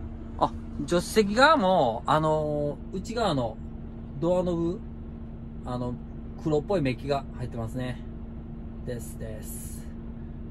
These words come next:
こんな感じで。はい。今回乗ったスーパーグレートVの、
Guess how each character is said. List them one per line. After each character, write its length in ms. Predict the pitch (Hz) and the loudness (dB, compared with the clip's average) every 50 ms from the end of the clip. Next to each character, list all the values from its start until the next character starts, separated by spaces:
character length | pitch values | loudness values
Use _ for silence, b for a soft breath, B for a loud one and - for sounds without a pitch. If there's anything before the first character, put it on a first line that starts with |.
| - - | -8 -8
こ 80 | 113 | -6
ん 60 | 117 117 | -6 -6
な 100 | 113 107 | -6 -6
感 220 | 117 117 113 113 | -6 -6 -6 -6
じ 120 | 110 107 | -6 -6
で。 140 | 110 113 - - - - - - - - - - - - B B B B B B B B | -6 -6 -6 -8 -10 -10 -10 -10 -12 -12 -10 -10 -10 -10 B B B B B B B B
は 80 | - 123 | -4 -4
い。 100 | 127 - - - - - - - - - | -4 -6 -8 -10 -10 -10 -10 -10 -8 -6
今 160 | - 139 143 139 | -2 -2 2 4
回 160 | 139 127 127 | 4 4 6
乗 100 | 131 131 | 4 2
っ 40 | 120 | 2
た 360 | - - 135 123 110 101 - - | 4 4 6 6 6 4 0 -6
ス 180 | - - 117 | -6 -4 0
ー 40 | - | 4
パ 120 | - 147 | 4 6
ー 40 | 147 | 6
グ 100 | 143 156 | 6 6
レ 80 | 147 139 | 6 6
ー 40 | 123 | 6
ト 280 | 107 135 127 123 120 | 6 6 6 6 4
V 200 | 117 147 143 127 | 4 6 6 6
の、 220 | 135 143 135 117 | 6 6 4 4